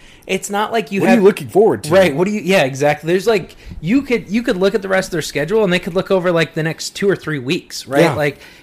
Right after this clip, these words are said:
Speaker 1: it's not like this team is
Speaker 2: And they
Speaker 1: got,
Speaker 2: have a
Speaker 1: like
Speaker 2: bye week after the Jets.
Speaker 1: Right.
Speaker 2: So it's, you have nothing going on.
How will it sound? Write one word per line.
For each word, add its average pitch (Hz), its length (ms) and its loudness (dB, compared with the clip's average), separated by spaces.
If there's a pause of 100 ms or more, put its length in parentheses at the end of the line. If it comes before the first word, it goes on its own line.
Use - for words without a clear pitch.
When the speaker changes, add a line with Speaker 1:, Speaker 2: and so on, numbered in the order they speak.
Speaker 1:
it's 170 180 -8
not 185 300 -4
like 175 220 -2
this 156 200 -10
team 165 340 -6
is 135 100 -4
Speaker 2:
And 175 80 2
they - 20 6
Speaker 1:
got, 233 120 6
Speaker 2:
have - 20 0
a 202 40 6
Speaker 1:
like 147 80 0
Speaker 2:
bye 208 180 6
week 214 280 0
after 196 240 2
the 190 100 -2
Jets. - 540 -4
Speaker 1:
Right. 160 320 4
Speaker 2:
So - 160 -8 (480)
it's, 175 140 2
you 277 180 6
have 160 260 -2
nothing 240 440 2
going 220 280 6
on. 180 380 0